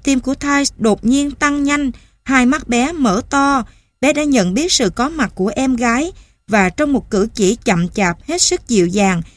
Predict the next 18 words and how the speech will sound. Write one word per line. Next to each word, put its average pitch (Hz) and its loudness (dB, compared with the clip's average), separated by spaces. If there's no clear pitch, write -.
bé 214 0
xòe 190 2
bàn 175 -2
tay 254 -2
ra. 262 0
Azilis 233 2
nghiêng 269 2
người 202 2
về 175 0
phía 247 -2
trước, 302 -4
lông 285 0
mày 190 0
nhíu 220 0
lại, 185 -2
vẻ 190 2
nghiêm 277 -2
trang. 277 0